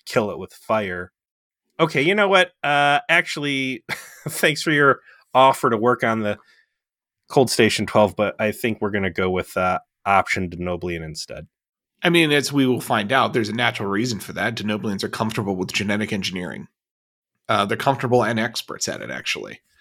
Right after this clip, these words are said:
Speaker 1: Yeah, but there's more going on here than just genetic engineering. Like, the,
Speaker 2: Oh,
Speaker 1: the
Speaker 2: yeah.
Speaker 1: viral, uh, database, this other stuff. Like,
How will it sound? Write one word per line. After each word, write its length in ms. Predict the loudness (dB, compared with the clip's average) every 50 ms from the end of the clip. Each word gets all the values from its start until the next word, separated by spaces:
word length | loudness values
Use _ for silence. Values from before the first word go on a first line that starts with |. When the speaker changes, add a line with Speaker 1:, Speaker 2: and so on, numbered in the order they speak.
| -20 -18 -16 -16 -14 -16 -18 -10 _ 0
Speaker 1:
Yeah, 80 | 0 2
but 120 | 2 2
there's 160 | 0 0 2
more 160 | 4 4 4 4
going 240 | 2 0 0 0
on 120 | -2 -2 -4
here 100 | -4 -6
than 160 | -8 -8 -10
just 160 | -10 -12 -12 -12
genetic 400 | -12 -14 -14 -14 -16 -16 -16 -16
engineering. 440 | -16 -16 -16 -18 -16 -16 -14 -12
Like, 140 | -10 -10 -12
the, 340 | -12 -14 -12 -6 -4 -2 2 2
Speaker 2:
Oh, 60 | 2
Speaker 1:
the 60 | 2 2
Speaker 2:
yeah. 100 | -2 -4
Speaker 1:
viral, 880 | -8 -8 -2 2 4 4 4 2 0 -2 -2 -2 -2 -4 -4 -6 -8 -8 -8
uh, 540 | -6 -6 -6 -6 -6 -8 -8 -8 -10 -12 -14 -10 -4
database, 560 | -4 -4 -2 -4 -4 -6 -6 -6 -6 -8 -10
this 160 | -10 -10 -8
other 180 | -8 -8 -8 -8
stuff. 340 | -10 -8 -8 -8 -8 -8 -10
Like, 220 | -12 -12 -14 _